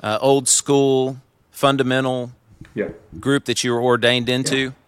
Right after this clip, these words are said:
Speaker 2: Yeah. Yeah. Yeah. So, you know, like I, you guys have covered before, there's so many different circles of, uh, the I F B. This would particularly be what I would consider to be just the,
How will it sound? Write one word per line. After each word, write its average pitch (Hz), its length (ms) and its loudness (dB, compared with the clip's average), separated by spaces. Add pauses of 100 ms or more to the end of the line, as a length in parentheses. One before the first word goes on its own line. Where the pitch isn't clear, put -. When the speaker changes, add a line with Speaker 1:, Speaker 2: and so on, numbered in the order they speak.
Speaker 2:
Yeah. 131 280 4
Yeah. - 0 - (200)
Yeah. 160 320 4
So, 135 400 2
you 120 100 -2
know, 110 120 6
like 110 220 4
I, 101 320 2
you 117 120 -2
guys 110 220 6
have 92 140 -10
covered 101 240 0
before, 107 320 -2
there's 95 180 -6
so 143 120 2
many 120 160 2
different 107 380 -4 (160)
circles 120 560 0
of, 104 380 4 (100)
uh, 90 320 -2
the 90 120 -6
I 101 240 0
F 98 240 -2
B. 101 220 -4
This 156 260 0
would 135 120 -2
particularly 120 580 -4
be 107 200 -4
what 104 140 -2
I 98 120 2
would 101 160 0
consider 98 400 -10
to 98 60 -12
be 101 220 -6
just 104 280 -14
the, 95 200 -8